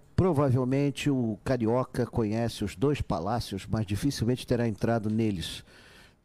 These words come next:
Eles já foram até abertos à visitação, mas era uma visita limitada a grupos pequenos e não, nem sempre era possível fazê-lo. O Palácio Guanabara era o antigo Palácio da Princesa Isabel.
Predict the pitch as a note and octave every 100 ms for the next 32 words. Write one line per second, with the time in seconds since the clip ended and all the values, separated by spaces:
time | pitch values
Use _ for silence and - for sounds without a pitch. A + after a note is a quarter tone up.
0 | _ - C4 B3+ A3+ A#3+ G3+ A#3 A3 C#3+
1 | E3+ - B2+ C#3+ A#2 A#2 - G#2 - G2+
2 | E2+ A2 C3 E3+ D#3+ D3+ A#2 G#2+ A#2+ -
3 | A2 G#2 G2 - C3 C3+ G#2+ F#2 G#2 A#2
4 | - - - - G2+ A#2 B2 B2 A#2 -
5 | - - - - - - - A2 G#2+ G#2
6 | G#2 G2 F#2+ F#2+ F2+ - - - - C3
7 | C3+ B2+ C3 E3+ C#3+ - C#3+ - B2 A#2
8 | - - B2 A2 A2 - A2 F2 F2+ G2
9 | - D3+ C#3+ C#3+ C#3+ G#2 C#3+ B2+ F2+ F#2
10 | F#2+ A2 D#3+ - - - - - - F3
11 | G#3 F3 - G3 F3 F3+ D3+ C#3+ D3 D3
12 | D3 - D3 - B2 B2 A2 A#2 A#2 G2+
13 | D#2+ D#2+